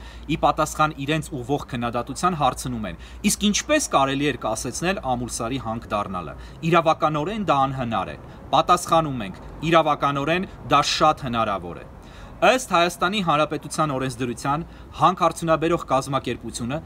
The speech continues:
լիցենզիան ստանալու պահից ի վեր պարտավոր է մեկ տարվա ընթացքում սկսել հանք արդյունահանում։ Մեկ տարվա ընթացքում չսկսելու դեպքում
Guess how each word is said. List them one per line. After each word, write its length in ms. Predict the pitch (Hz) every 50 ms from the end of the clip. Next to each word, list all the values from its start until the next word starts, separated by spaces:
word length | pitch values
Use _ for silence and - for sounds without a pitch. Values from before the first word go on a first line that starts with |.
| - - - - -
լիցենզիան 540 | 113 180 - - 220 233 220 180 190 156 143
ստանալու 400 | - - 151 151 160 160 170 170 - -
պահից 380 | 165 185 151 170 175 - - 147
ի 60 | 135 127
վեր 220 | 151 185 208 208 - - - - -
պարտավոր 340 | 135 151 - - 165 175 170
է 60 | 156 156 147
մեկ 280 | 151 170 196 202 - -
տարվա 280 | 156 143 143 139 139 131 131
ընթացքում 540 | 123 - 127 117 - - - 156 165 180 165 - - - -
սկսել 480 | - - 175 160 - - 160 165 165 135
հանք 220 | 143 143 135 - 120
արդյունահանում։ 680 | 117 - - - 117 110 104 95 104 95 90 85 78 73 - - - - - - 127 143 160 190
Մեկ 180 | 226 254 - - -
տարվա 300 | 156 156 160 165 180 160 147
ընթացքում 420 | - 165 147 139 - - 175 160 -
չսկսելու 480 | - - - - - 160 147 147 139 127 -
դեպքում 340 | - - - - 202 196